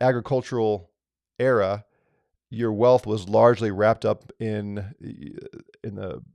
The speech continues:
the seed that you planted and the, and the crops that came as a result. And of course, you would have barns to store those crops to save up for the, the winter and, and for the times when you weren't harvesting. And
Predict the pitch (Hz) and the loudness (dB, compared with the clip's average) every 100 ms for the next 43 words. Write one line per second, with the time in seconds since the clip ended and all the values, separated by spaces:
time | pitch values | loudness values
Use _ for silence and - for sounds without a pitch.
0 | - - - - 143 147 117 123 120 123 | -18 -14 -10 -4 -2 -2 -4 -6 -4 -8
1 | - 143 147 160 143 104 104 110 101 - | 0 2 2 -2 -4 -4 -6 -8 -10 -4
2 | 117 - 101 - 110 104 95 101 98 165 | -4 -4 -10 -10 -8 -8 -8 -8 -2 4
3 | 139 113 - _ _ _ _ _ _ _ | 4 2 -6 _ _ _ _ _ _ _
4 | 113 110 120 107 113 104 107 95 104 113 | -10 -2 -2 0 -2 0 2 2 2 4
5 | 110 101 - 104 - - 147 151 107 98 | 2 -4 -8 -8 -10 -4 0 2 0 -4
6 | - 107 101 - - 104 - 113 104 107 | -4 0 0 -2 -10 -10 -6 -2 0 0
7 | 107 - 104 95 95 _ _ _ _ - | -2 -4 -6 -4 -6 _ _ _ _ -2
8 | 127 156 110 101 101 92 95 - - - | 0 2 0 -4 -6 -10 -16 -18 -18 -18
9 | - - 95 92 - 104 98 95 92 147 | -20 -16 -12 -12 -6 -6 -6 -12 -6 -6
10 | 135 107 98 95 104 98 _ _ _ _ | 0 0 0 -4 -8 -12 _ _ _ _
11 | _ _ - 120 113 110 110 110 107 104 | _ _ -4 0 2 2 2 2 -2 -8